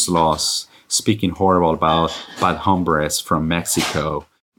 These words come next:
And just, just patients are crazy sometimes. I do remember I just walked into this patient's room and he say, he tells me, "Hello, Paco.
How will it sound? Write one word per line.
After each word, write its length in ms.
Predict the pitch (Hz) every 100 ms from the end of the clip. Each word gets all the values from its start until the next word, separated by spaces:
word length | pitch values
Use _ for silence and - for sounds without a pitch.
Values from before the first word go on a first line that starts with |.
| -
And 220 | - 95
just, 440 | 92 98 - - -
just 260 | - -
patients 420 | - 87 107 85 -
are 100 | 78
crazy 600 | - 73 92 80 76 71
sometimes. 680 | - 82 80 78 82 80 - - - - -
I 120 | 87
do 160 | 95
remember 600 | 90 85 82 82 87 80 -
I 80 | 78
just 320 | 85 85 -
walked 260 | 82 87 -
into 220 | 85 85
this 220 | 85 -
patient's 460 | - 82 - 82 -
room 200 | 92 90
and 200 | 87 78 - - -
he 60 | -
say, 260 | - 85 - - - - _ -
he 220 | - 104
tells 320 | 104 90 85
me, 220 | 85 80 -
"Hello, 440 | 110 110 123 196
Paco. 840 | - 147 135 - 135 131 165 233